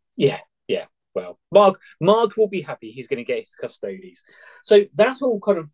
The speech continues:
the rules materials coming out. And I think the Liber, uh, Imperium's due in October.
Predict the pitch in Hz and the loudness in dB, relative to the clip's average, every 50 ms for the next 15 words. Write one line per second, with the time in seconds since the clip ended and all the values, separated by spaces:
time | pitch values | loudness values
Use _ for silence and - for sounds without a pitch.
0 | - 139 143 135 131 127 156 170 185 185 185 - 143 127 - 139 123 107 107 _ | -12 -8 -8 -8 -4 -2 -2 0 0 -2 -6 -10 -14 -10 -6 -6 -6 -6 -6 _
1 | - 113 107 107 104 101 - 123 131 135 139 131 - 202 202 196 185 _ _ _ | -16 -14 -12 -12 -12 -12 -8 -8 -6 -6 -4 -2 2 2 2 2 0 _ _ _
2 | 139 135 139 135 135 139 143 143 131 - 131 127 127 _ _ _ _ _ - 120 | -10 -6 -4 -2 -2 -2 -2 -2 -2 0 0 -2 -2 _ _ _ _ _ -10 -6
3 | 117 117 117 123 123 123 131 131 151 143 123 120 113 113 - - _ - - 139 | -6 -6 -6 -6 -8 -12 -8 -2 0 0 0 0 -4 -10 -14 -18 _ -16 -8 -4
4 | 139 131 127 127 123 117 117 110 - - - - - - - 139 135 123 110 98 | -4 -2 -2 -2 -4 -6 -8 -10 -12 -16 -20 -20 -14 -6 0 0 0 0 -2 -6
5 | - - - | -10 -12 -12